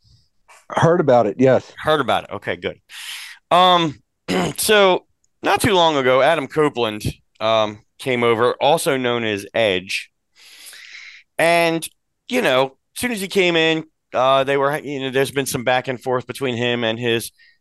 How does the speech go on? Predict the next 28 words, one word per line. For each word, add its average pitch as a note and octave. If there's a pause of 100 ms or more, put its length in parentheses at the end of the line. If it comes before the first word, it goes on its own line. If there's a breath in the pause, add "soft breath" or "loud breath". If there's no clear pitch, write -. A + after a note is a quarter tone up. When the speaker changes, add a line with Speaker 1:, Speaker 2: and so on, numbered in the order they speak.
(140)
Speaker 2:
best D3+ (220)
legitimate C3
friend B2
in A2
the G#2+
world, A#2 (120)
uh, G2
Christian G#2
Cage, F#2+ (480 loud breath)
uh, G2
A A2
K -
A F#2+
Jay. F#2+ (100)
I F#2+
don't F2+
know F2
his E2+
last F2+
name. F#2+ (400 loud breath)
But, A2+
uh, A2+ (840 soft breath)
it, - (100)
you A3+
know, G#3
they A3
got B3+
to G3+